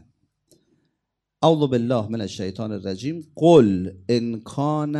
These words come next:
آباؤکم و ابناؤکم و اخوانکم و ازواجکم و عشیرتکم و اموال اقترفتموها و تجارت تخشون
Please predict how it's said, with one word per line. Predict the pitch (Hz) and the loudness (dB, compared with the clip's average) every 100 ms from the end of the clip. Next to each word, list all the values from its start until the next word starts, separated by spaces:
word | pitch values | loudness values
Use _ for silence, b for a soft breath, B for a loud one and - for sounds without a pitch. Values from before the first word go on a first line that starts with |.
| 151 - | -8 -8
آباؤکم | 98 98 98 98 107 117 127 - 101 92 - 104 85 85 - _ _ _ - | -6 -4 -6 -6 -2 0 0 -4 -8 -8 -4 -4 -4 -10 -20 _ _ _ -12
و | 95 113 - | -6 -6 -6
ابناؤکم | 95 87 90 95 110 107 - - - 90 90 95 - 95 | -8 -8 -6 -4 -2 -4 -8 -14 -14 -14 -14 -18 -20 -12
و | 92 | -10
اخوانکم | 90 87 90 92 101 101 87 85 85 - 87 87 90 90 | -8 -10 -10 -6 -2 -2 -4 -10 -14 -16 -16 -16 -16 -12
و | 98 | -10
ازواجکم | 87 87 92 95 101 85 - - - - - 95 | -10 -10 -8 -2 -2 -2 -8 -14 -14 -14 -14 -12
و | 90 | -12
عشیرتکم | 87 95 - 92 92 98 95 - - - 92 _ _ b b b b b b _ _ _ _ _ - | -10 -12 -10 -8 -6 -6 -6 -14 -14 -16 -16 _ _ b b b b b b _ _ _ _ _ -12
و | 104 | -8
اموال | 104 101 117 117 98 92 90 | -6 -4 0 0 0 -4 -6
اقترفتموها | 90 - 90 87 - - 90 87 85 - 90 87 - - | -10 -14 -12 -12 -12 -14 -12 -12 -12 -14 -14 -16 -16 -10
و | 98 | -10
تجارت | - 95 113 113 95 87 - 90 87 | -8 -8 -6 -6 -6 -10 -14 -16 -12
تخشون | 87 - - 113 117 123 127 123 131 | -12 -12 -10 -8 -6 -4 -4 -6 -12